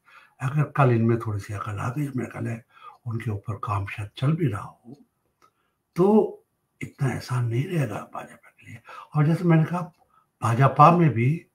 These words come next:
एक डिवीजन है। भाजपा में अभी तो आप, आ, हम भाजपा आरएसएस की रिलेशनशिप को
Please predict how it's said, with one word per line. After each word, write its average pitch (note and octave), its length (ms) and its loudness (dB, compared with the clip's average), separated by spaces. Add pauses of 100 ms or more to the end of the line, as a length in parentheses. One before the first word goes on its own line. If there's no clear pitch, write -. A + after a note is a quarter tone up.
(600)
एक D#3+ 300 2 (840)
डिवीजन C3 500 6
है। - 200 -10 (180)
भाजपा B2 520 4
में B2+ 360 4 (840)
अभी C3 200 4
तो F3+ 160 4
आप, E3 260 8
आ, D#3+ 200 6 (300)
हम F#3+ 300 4 (260)
भाजपा F#3+ 380 6
आरएसएस E3+ 440 8
की F3+ 100 -2
रिलेशनशिप D3+ 500 0
को F#3 420 0